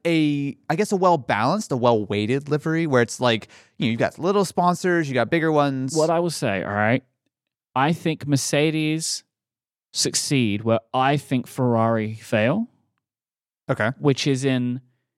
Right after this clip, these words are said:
Speaker 2: modernizing a classic.
Speaker 1: Okay. Yeah. Yeah. I agree with that.
Speaker 2: Right? This is not the best. I do not. This is not my favorite livery, but I really like it.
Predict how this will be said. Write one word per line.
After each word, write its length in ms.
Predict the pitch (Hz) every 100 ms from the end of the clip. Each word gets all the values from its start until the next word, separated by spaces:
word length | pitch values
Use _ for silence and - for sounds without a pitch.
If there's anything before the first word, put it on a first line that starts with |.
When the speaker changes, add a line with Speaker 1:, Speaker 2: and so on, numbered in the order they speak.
| _ _ _ _ _ _
Speaker 2:
modernizing 1000 | 123 120 139 151 147 135 131 123 127 120 -
a 60 |
classic. 720 | - - 117 - - - - - _ _ _ _ _ _ _ _
Speaker 1:
Okay. 180 | 240 320 349 -
Yeah. 160 | 339 233 _ -
Yeah. 120 | 247 -
I 60 | -
agree 160 | 214 139
with 80 |
that. 200 | 110 117 _ _ _ -
Speaker 2:
Right? 300 | 117 127 - _ _ _ _ _ -
This 220 | 185 -
is 140 | 170
not 200 | 151 139
the 60 | 123
best. 360 | 113 104 - -
I 140 | - 117
do 120 | 107
not. 160 | 98 -
This 160 | 117 110
is 60 |
not 120 | 107
my 100 | 87
favorite 360 | 95 90 82 -
livery, 400 | 95 87 60 147 -
but 100 | 110
I 120 | 123
really 360 | 117 131 123
like 340 | 123 139 160 -
it. 220 | 95 -